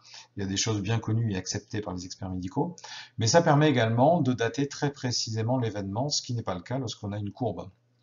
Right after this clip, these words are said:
Pas d'hypokaliémie en revanche, et chez ce monsieur, il n'y a pas de valeur du taux de sucre, et pourtant on pourra très bien dire qu'il n'y a ni hyperglycémie ni hypoglycémie.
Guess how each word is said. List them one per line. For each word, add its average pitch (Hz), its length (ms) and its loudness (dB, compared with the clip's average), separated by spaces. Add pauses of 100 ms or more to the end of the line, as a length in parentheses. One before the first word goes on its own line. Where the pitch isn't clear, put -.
(840)
Pas 175 100 10
d'hypokaliémie 135 760 0
en 110 120 -4
revanche, 120 400 -4
et 156 220 -2 (320)
chez - 220 0
ce 131 120 -4
monsieur, 127 380 -2
il 175 80 0
n'y 131 100 2
a 120 60 -2
pas 156 180 2
de 135 120 0
valeur 123 600 0 (220)
du 92 220 -10
taux - 180 -8
de 87 60 -10
sucre, - 460 -4 (1040)
et 131 100 2
pourtant 139 400 0
on 147 120 2
pourra 117 260 2
très 120 180 -4
bien 98 140 -4
dire 110 200 -4
qu'il - 160 -6
n'y 104 80 -2
a 104 60 0
ni 127 300 0
hyperglycémie 107 760 -4
ni 107 140 -2
hypoglycémie. 104 640 -6